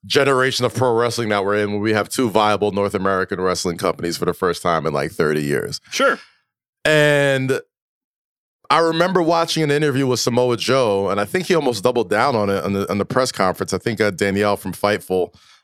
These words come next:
Speaker 1: uh, uh, had him on the, on the, on the press conference. He basically said, you know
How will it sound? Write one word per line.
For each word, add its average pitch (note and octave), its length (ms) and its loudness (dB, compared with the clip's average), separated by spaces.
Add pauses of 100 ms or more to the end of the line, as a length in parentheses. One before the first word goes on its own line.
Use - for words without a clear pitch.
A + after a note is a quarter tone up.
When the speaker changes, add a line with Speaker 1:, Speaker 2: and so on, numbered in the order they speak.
Speaker 1:
uh, F#2+ 380 0
uh, E2 560 -2
had G2+ 240 2
him F#2+ 400 -4 (100)
on F#2+ 120 2
the, F#2 80 0
on F#2+ 160 0
the, F#2+ 100 0
on F2+ 100 0
the F#2 60 -2
press A2+ 240 0
conference. F2+ 280 0
He G#2+ 100 0
basically C3+ 400 0
said, A2 420 2 (720)
you D3 120 2
know C#3+ 460 2